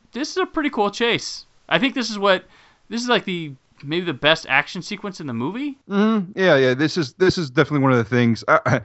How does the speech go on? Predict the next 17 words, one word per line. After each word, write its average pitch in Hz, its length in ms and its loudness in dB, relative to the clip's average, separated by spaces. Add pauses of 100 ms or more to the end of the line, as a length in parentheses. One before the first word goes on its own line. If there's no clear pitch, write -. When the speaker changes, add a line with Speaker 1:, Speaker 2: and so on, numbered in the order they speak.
Speaker 2:
<laughs> - 120 -18
the 143 80 -2
things 226 300 4
I 208 60 6
remember 175 440 6
most 127 460 4
about 120 220 0
this - 160 -6
movie 113 480 0
are 104 600 6 (200)
the, 104 720 0 (100)
the 120 140 -2
domination 143 640 4
scene, 123 540 2
this 123 160 0
car 123 320 4
chase, 113 520 0